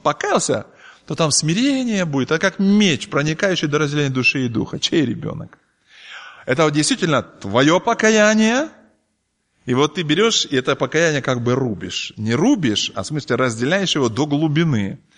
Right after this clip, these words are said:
Если там внутри подлинное покаяние, но не имеющее вид благочестия силы его отрекшейся,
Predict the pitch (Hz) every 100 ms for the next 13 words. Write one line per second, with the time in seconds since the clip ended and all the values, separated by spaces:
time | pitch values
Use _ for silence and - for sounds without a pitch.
0 | - - - 127 160 156 196 196 202 202
1 | 185 - 190 156 113 101 95 92 87 101
2 | - 104 117 180 120 104 107 117 123 123
3 | 104 - 104 104 95 104 101 - 101 -
4 | 101 107 104 98 104 110 - - - -
5 | -